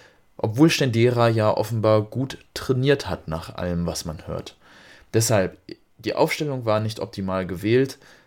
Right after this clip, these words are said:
zu statisch. Wir waren wirklich viel zu statisch im Spielaufbau, keine Überraschungsmomente gehabt oder viel zu wenige davon. Klar kann man jetzt auch sagen, wir haben die ein oder andere Torchance nicht gut genutzt.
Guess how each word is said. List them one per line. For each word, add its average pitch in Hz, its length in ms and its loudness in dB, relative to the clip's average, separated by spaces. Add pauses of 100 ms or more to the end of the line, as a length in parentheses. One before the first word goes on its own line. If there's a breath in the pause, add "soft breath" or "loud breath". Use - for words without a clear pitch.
(100 soft breath)
zu - 220 -4
statisch. - 720 -4
Wir 113 140 0
waren 110 360 -2
wirklich 117 460 -4
viel 151 320 -4
zu - 100 -8
statisch 107 540 -2
im 107 120 -4
Spielaufbau, 110 1040 0 (380 loud breath)
keine 139 360 2
Überraschungsmomente 110 1040 -2
gehabt 98 300 -4
oder 87 160 -4
viel 139 220 -2
zu 117 180 -4
wenige 104 320 2
davon. 92 480 -2 (360 loud breath)
Klar 110 280 0
kann 120 140 -6
man 104 120 -4
jetzt 101 160 -6
auch 90 120 -8
sagen, 95 340 -4
wir 92 180 -4
haben 92 200 -8
die 90 100 -4
ein 92 220 -6
oder 85 240 -6
andere 92 240 -6
Torchance 95 500 -6
nicht 95 240 -6
gut 101 180 -8
genutzt. 110 440 0